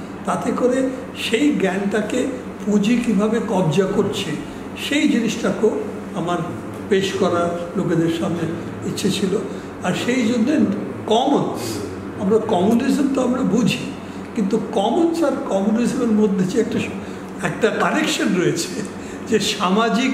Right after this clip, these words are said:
শ্রম, শ্রম, বিজ্ঞান বা টেকনোলজি, জ্ঞানের বৃদ্ধি, সামাজিক শ্রম থেকে, শ্রম থেকে হয়। সেই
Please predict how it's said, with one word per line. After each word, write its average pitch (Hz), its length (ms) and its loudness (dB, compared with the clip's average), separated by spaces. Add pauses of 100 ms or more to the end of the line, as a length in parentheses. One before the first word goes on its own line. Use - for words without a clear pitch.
(300)
শ্রম, 233 480 2
শ্রম, 226 600 0 (800)
বিজ্ঞান 196 520 2
বা 196 80 4
টেকনোলজি, 214 880 0
জ্ঞানের 170 340 2
বৃদ্ধি, 196 440 0 (360)
সামাজিক 196 440 0 (180)
শ্রম 180 220 0
থেকে, - 480 -6
শ্রম 196 240 0 (100)
থেকে - 220 0
হয়। 95 220 -8 (560)
সেই 233 120 4